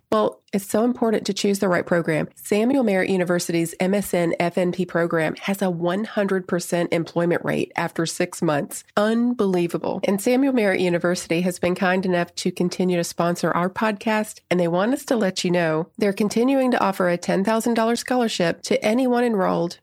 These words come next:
in their M S N, D N P, or Family Nurse Practitioner programs. If you're interested in getting more information about these programs, you can visit them at S M U M S N dot com. That's S M U M S N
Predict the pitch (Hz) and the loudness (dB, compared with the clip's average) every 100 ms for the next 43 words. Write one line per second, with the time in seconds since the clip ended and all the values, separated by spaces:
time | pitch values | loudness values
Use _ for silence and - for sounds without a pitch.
0 | 196 175 165 185 190 233 - 165 165 175 | 0 2 2 2 2 0 0 0 0 0
1 | 185 208 254 233 180 190 185 185 190 180 | 0 2 2 2 0 2 0 2 0 2
2 | 190 175 175 - 156 - 175 - 165 160 | 2 2 0 0 -2 0 -4 -2 -2 -2
3 | - 160 147 143 - - - 196 196 202 | 0 0 0 -2 -4 -8 -10 -6 0 0
4 | 240 262 254 247 226 247 240 233 226 208 | 0 0 0 2 2 2 2 2 2 2
5 | 196 208 202 180 180 180 - 185 180 160 | 0 2 2 2 0 -2 0 0 0 -2
6 | 156 - - 285 339 220 190 185 185 165 | -2 -6 -2 0 2 2 2 0 0 0
7 | 151 180 190 208 196 208 233 - 220 254 | 0 -2 -2 0 0 0 0 0 0 0
8 | 269 185 175 196 190 - - 165 165 175 | -2 -2 -2 0 -2 -2 -2 -2 -2 -4
9 | 175 165 - - 247 269 269 220 196 180 | -2 -2 -4 -4 -2 0 0 2 2 0
10 | 175 196 202 208 202 | 0 0 2 0 0